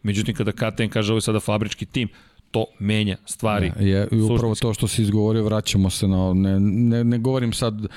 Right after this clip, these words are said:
Speaker 2: ono kao, mm, sa namerom da kritikujem, nego čisto kao činjenicu. Ako K T M može da ima četiri fabrička motocikla, zašto Yamaha to ne može?
Speaker 1: Da, dek, to im nećeš
Speaker 2: To, to se
Speaker 1: oprostiti.
Speaker 2: vraćamo, ovaj, stalno se vraćamo na tu priču, ali to je jednostavno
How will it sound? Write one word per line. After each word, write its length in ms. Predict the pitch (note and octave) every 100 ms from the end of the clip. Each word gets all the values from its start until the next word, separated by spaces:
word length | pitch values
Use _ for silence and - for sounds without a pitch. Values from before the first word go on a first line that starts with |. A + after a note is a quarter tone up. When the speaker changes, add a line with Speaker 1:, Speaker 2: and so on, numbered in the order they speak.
| - - -
Speaker 2:
ono 180 | A#2
kao, 440 | G#2 A#2 G2+ G2 F#2+
mm, 500 | F#2 F2 G2 G2+ A#2 -
sa 300 | - - G2+
namerom 400 | G#2 G#2+ G#2+ G2+
da 60 |
kritikujem, 520 | - A2+ A2+ B2 A#2+
nego 180 | A2 G#2+ A2 -
čisto 300 | - G#2 A#2+
kao 200 | - A2
činjenicu. 600 | - G#2 G2 D#2 - - - -
Ako 280 | F2 D#2+ -
K 180 | - G2+
T 180 | - G#2+
M 120 | F#2
može 440 | F2+ F2+ F2+ E2+ F2
da 280 | F2+ F2+ F#2 - - -
ima 180 | F#2 F#2
četiri 380 | - G#2 -
fabrička 460 | F#2 F#2+ F2+ F#2 -
motocikla, 540 | F2 - - F#2 -
zašto 320 | F2 F2+ - F2+
Yamaha 400 | E2+ E2+ D#2+ -
to 120 | F2
ne 120 | E2+
može? 220 | F2+ - - - - - - - - - - - -
Speaker 1:
Da, 200 | A2+ G#2
dek, 220 | A2 A2
to 180 | - C3+
im 80 | C3+
nećeš 240 | C3+ -
Speaker 2:
To, 60 | B2+
to 80 |
se 40 | A#2
Speaker 1:
oprostiti. 340 | B2+ B2+ C3+
Speaker 2:
vraćamo, 500 | A2 A#2+ A#2+ G#2+ G2+
ovaj, 260 | G2+ G2+ G2+
stalno 280 | - A2+ A2
se 120 | -
vraćamo 340 | A2+ A2+ A#2+
na 60 | G2+
tu 180 | - A2+
priču, 300 | - A#2 G#2+
ali 40 |
to 120 | -
je 80 | A2+
jednostavno 840 | A2 G#2 - G#2 G#2 G2+ G2 -